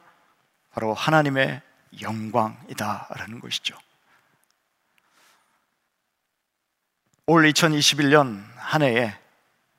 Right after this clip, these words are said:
또 저희도 모든 족속에게 또 이름을 주신, 생명을 주신,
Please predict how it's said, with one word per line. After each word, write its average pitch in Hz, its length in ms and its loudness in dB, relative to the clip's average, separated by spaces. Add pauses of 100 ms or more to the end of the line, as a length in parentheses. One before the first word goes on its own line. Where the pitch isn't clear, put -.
(100)
또 135 120 -6
저희도 151 460 0 (1900)
모든 143 380 -2
족속에게 127 800 0 (1120)
또 - 120 -18
이름을 170 440 4
주신, - 340 -2 (680)
생명을 196 540 0
주신, - 280 -4